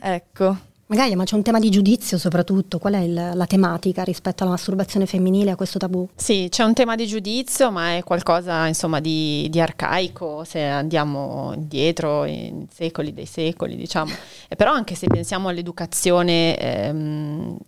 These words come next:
Speaker 3: che, che diamo ai nostri bambini, per fortuna oggigiorno le cose sono un po' cambiate, però insomma se un bambino gioca col pisellino e i genitori ridono, se invece la bambina viene colta in un atto di masturbazione, ma cosa fai? Insomma il genitore si impanica o, o sgrida.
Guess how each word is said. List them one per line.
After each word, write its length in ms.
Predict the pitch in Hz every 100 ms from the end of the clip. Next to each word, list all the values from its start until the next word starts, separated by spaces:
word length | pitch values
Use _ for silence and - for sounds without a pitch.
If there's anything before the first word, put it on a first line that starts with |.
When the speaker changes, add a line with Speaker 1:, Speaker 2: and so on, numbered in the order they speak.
| _ _ _
Speaker 3:
che, 180 | - 165
che 140 | -
diamo 480 | 170 160 160 156 156
ai 220 | 120 160
nostri 340 | 160 160 - 165
bambini, 400 | 143 156 196 180
per 120 | -
fortuna 380 | 165 151 175 160
oggigiorno 380 | 156 156 170
le 100 | 160
cose 200 | 151 165
sono 200 | 156 151
un 60 | 151
po' 120 | 170
cambiate, 440 | 165 233 170 170 170
però 140 | 170
insomma 280 | 165 165 147
se 120 | -
un 80 | 160
bambino 360 | 160 170 170
gioca 240 | 165 165 160
col 160 | 165
pisellino 640 | 160 170 165 175 180 165 160
e 40 |
i 40 | 160
genitori 420 | 170 175 170 214
ridono, 500 | 220 202 190 190 202
se 320 | - - -
invece 240 | 165 175 156
la 80 |
bambina 540 | 156 165 175 175 151 151
viene 240 | 151 156
colta 300 | 160 175 160
in 60 | 151
un 80 | 156
atto 200 | 165 170
di 60 |
masturbazione, 640 | 156 165 180 180 247 202 180
ma 140 | 131
cosa 240 | - 190 233
fai? 400 | - 180 165 165
Insomma 320 | 165 156 143
il 140 | 160
genitore 420 | 165 175 175 165 160
si 140 | -
impanica 540 | 190 160 151 160 160 -
o, 420 | 156 147 139 -
o 80 | -
sgrida. 560 | 160 160 147 135 139